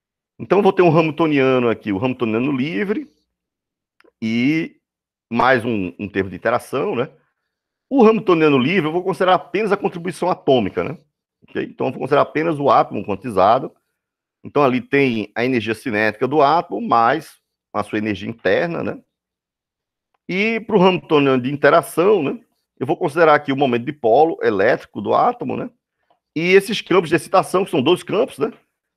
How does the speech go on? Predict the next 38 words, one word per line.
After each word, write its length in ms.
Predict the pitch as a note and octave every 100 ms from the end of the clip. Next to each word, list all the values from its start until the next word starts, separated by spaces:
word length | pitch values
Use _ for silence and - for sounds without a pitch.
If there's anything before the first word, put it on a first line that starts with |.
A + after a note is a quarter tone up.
| _ -
Tem 80 | E3
uma 100 | E3+
excitação 840 | - E3 C#3 - C3 A2+ F#2+ - _ _ _ _ _ _ _ -
forte, 380 | G#2 F#3 F#3+
que 40 | C3
eu 60 |
vou 140 | G#2 A#2
considerar 300 | G2+ G2+ F#2+
meu, 200 | F2 -
meu 140 | D#2+
campo 400 | - - - F2+
de 60 | -
excitação 340 | - D2+ -
em 60 | G2+
si, 340 | - A#2 F3 _ _ _
e 120 | F#3+
o 40 | B3+
prova, 360 | C3 C3 C3+
que 60 | D#3+
eu 40 |
vou 120 | D3
considerar 220 | D3+ C#3 B2+
que 100 | C#3
ele 80 | C3+
é 40 |
fraco, 460 | - F2+ D#2+ - -
né? 100 | - _ _ _ _ _ _ _ _ _ _ _ _ _
O 120 | G3+
interessante 680 | B3 A#3 G#3 - - A3 A#3
desse 180 | E3+ D#3
tratamento 680 | D3 C#3 C#3 C3 A#2 D3 C3+
com 80 |
relação 520 | C#3+ C3+ A#2 - - B3+
ao 140 | -
tratamento 520 | - - A#2+ A2 -
do 100 | -
semiclássico 640 | - A2+ G#2 G2 F#2+ - A#2+
usual 760 | A2+ F#2 F#2+ B2+ B2 E2 -